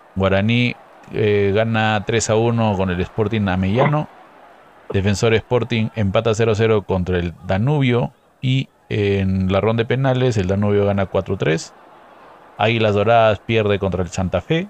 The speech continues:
Estudiantes de Mérida empata uno a uno contra el Deportivo Táchira. Y en los penales, Mérida le gana tres a uno.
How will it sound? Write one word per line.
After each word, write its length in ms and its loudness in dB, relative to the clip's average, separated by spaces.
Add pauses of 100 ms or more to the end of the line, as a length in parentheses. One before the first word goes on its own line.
(160)
Estudiantes 580 -2
de 80 0
Mérida 580 2 (580)
empata 360 2
uno 200 2
a 40 2
uno 220 0
contra 260 -2
el 80 -2
Deportivo 720 -4
Táchira. 560 0 (300)
Y 380 0
en 500 0
los 120 0
penales, 540 0 (120)
Mérida 360 2
le 100 0
gana 220 -2
tres 280 -4
a 80 0
uno. 300 0